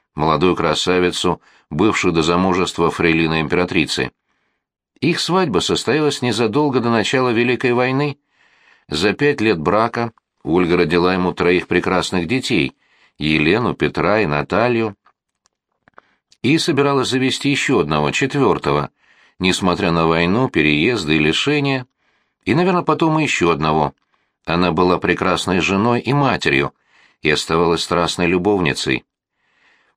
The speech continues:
Пётр Николаевич очень скучал без жены. Каждый час, проведённый в разлуке,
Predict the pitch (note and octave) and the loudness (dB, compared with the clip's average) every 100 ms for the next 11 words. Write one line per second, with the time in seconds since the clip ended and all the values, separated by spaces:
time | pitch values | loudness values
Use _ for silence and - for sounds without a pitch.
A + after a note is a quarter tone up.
0 | _ F3 F3 E3 D#3+ E3 E3 D#3 D3 - | _ 0 2 0 0 0 0 -2 -4 -6
1 | - _ B2+ C3 D#3 C#3+ E3 D3+ C3+ F2+ | -12 _ -4 -2 -2 0 -2 0 0 0
2 | D2+ F2 D#2+ B2 A2+ C#2 - _ _ _ | 2 2 2 0 -2 -4 -8 _ _ _
3 | _ - D#2+ D2 E2 D#2 G2+ F#2 - D#2 | _ -4 -2 0 -2 0 0 0 -2 0
4 | D2 C#2 E2+ D#2+ D#2 E2 D#2 D#2 A#2 A2+ | 0 2 2 2 2 2 0 0 -2 0
5 | A2+ | -2